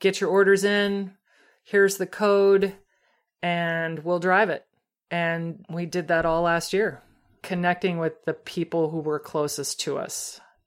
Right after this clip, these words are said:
And we didn't need a list for that. However, we were able to tell our core customers through the list that we were doing that. And they would tell their friends in that area,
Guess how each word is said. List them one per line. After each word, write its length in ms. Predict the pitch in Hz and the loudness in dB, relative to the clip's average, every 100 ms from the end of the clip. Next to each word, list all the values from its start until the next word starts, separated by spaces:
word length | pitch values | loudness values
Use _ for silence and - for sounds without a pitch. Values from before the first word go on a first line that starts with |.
| _ _ | _ _
And 160 | 170 170 | -4 -2
we 120 | 180 | -2
didn't 460 | 170 196 214 220 - | 0 2 2 0 -2
need 260 | 196 202 | 0 0
a 40 | 190 | 2
list 320 | 190 214 - | 0 0 -4
for 160 | - 160 | -4 -2
that. 460 | 147 156 - - _ _ | -2 -2 -6 -16 _ _
However, 800 | - 180 175 190 185 156 151 151 _ _ - | -8 -2 0 0 0 -2 -4 -8 _ _ -2
we 140 | 185 | 4
were 160 | 190 185 | 4 4
able 240 | 185 190 180 | 0 0 0
to 100 | 175 | -2
tell 240 | 185 175 | 0 0
our 140 | 160 | 0
core 340 | 156 - 262 294 | -2 0 0 2
customers 640 | - 175 - 175 165 165 | 0 -2 -2 -4 -4 -6
through 260 | - 233 240 | -4 0 2
the 100 | 196 | 2
list 300 | 180 175 - | 2 -2 -2
that 100 | - | -4
we 120 | 170 | -2
were 140 | 160 156 | -2 -2
doing 360 | 180 175 160 | -2 -4 -6
that. 320 | 147 139 - - _ _ _ - | -8 -10 -12 -20 _ _ _ -4
And 240 | 175 180 | -2 0
they 160 | 196 202 | 4 6
would 200 | 196 190 | 4 2
tell 300 | 196 180 170 | 2 2 0
their 340 | 165 202 226 | 0 2 4
friends 520 | 233 196 170 160 160 | 2 -2 -2 -4 -8
in 180 | - 175 | -6 -2
that 200 | 165 165 | -2 0
area, 560 | 175 185 170 156 147 | 2 4 4 0 -2